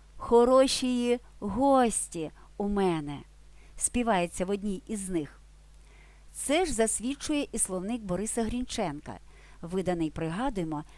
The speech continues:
на початку минулого століття. Читаймо. «Хороший, хороший, красивий».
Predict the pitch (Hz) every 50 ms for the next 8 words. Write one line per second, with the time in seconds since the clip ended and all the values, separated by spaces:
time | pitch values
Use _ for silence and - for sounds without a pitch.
0 | - - - - 196 196 190 - - 160 - - - 233 254 269 - - - 240
1 | 233 233 - - - - - 175 175 170 165 170 170 170 165 160 165 156 - -
2 | - 170 156 - 143 - - - 156 - - - - - - - - - - -
3 | - - - - - - - - - - 170 - - 175 156 147 143 135 135 131
4 | - - - - - - - - - - - - - - - - - - - -
5 | - - - - - - - - 269 269 240 190 160 156 151 - - 214 226 254
6 | 294 311 - - - - - - - - - - - - - - - - - -
7 | - - - 285 294 311 330 370 392 381 - - 330 320 320 - - - - -
8 | 220 220 214 - - - 151 151 139 131 104 -